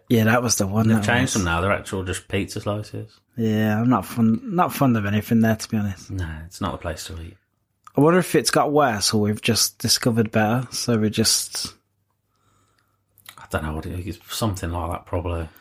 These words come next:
Speaker 1: I always think that. I'm not sure.
Speaker 2: No. I think we are used to more f-, better food, 'cause, like, curry houses now, once you start going to really good curry houses, you can't go back to the ones you used to eat at, 'cause they're just, you taste them, you're like that.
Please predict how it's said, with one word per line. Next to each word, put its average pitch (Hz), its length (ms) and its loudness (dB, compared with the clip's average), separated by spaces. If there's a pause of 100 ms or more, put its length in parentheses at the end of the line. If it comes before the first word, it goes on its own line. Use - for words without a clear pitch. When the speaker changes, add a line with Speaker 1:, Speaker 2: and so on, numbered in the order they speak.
(720)
Speaker 1:
I 135 60 2
always 127 260 2
think 123 220 2
that. 90 120 0
I'm 101 140 -2
not 123 160 0
sure. 117 400 -4 (360)
Speaker 2:
No. 101 280 -4 (480)
I 160 80 0
think 208 120 2
we 143 100 4
are 147 140 6
used 107 260 0
to 104 60 -4
more 98 340 -2 (180)
f-, - 240 -20
better 87 180 2
food, 90 560 -4
'cause, - 460 -10 (200)
like, - 240 -2
curry 120 240 4
houses 113 340 0
now, 117 160 0
once 113 180 -2
you - 60 -8
start 110 240 2
going 101 160 0
to 98 120 -8
really 95 240 0
good 101 200 -2
curry 78 220 -2
houses, 71 560 -6 (480)
you 110 80 -8
can't 98 240 0
go 90 100 2
back - 220 -2
to 123 100 -6
the 120 80 0
ones 123 260 0
you 117 100 2
used 117 160 -2
to 110 120 2
eat 110 120 4
at, 110 200 0 (580)
'cause 98 200 -4
they're 98 100 -2
just, - 340 -6 (220)
you 95 100 -8
taste 104 320 -2
them, 92 100 -6
you're 87 100 -2
like - 120 -6
that. 78 260 -4